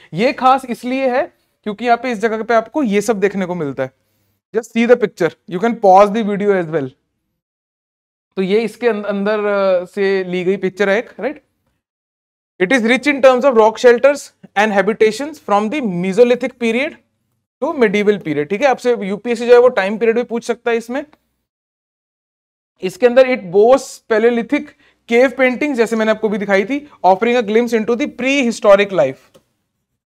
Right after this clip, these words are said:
The cave paintings depict wildlife like bison, antelope, tiger and leopard।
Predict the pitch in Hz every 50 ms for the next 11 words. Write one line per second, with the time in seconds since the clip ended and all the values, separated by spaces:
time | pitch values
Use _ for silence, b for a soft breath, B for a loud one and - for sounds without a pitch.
0 | _ _ _ _ _ _ _ _ _ _ _ _ _ _ _ _ _ _ _ _
1 | _ _ _ - 180 196 190 220 226 240 240 247 254 240 233 240 254 240 202 233
2 | - 240 240 233 226 196 208 202 202 208 214 - 196 214 220 226 208 185 190 175
3 | 185 185 - 214 208 202 196 185 185 175 196 196 202 202 202 190 175 165 170 170
4 | 185 196 196 196 196 175 160 156 - 233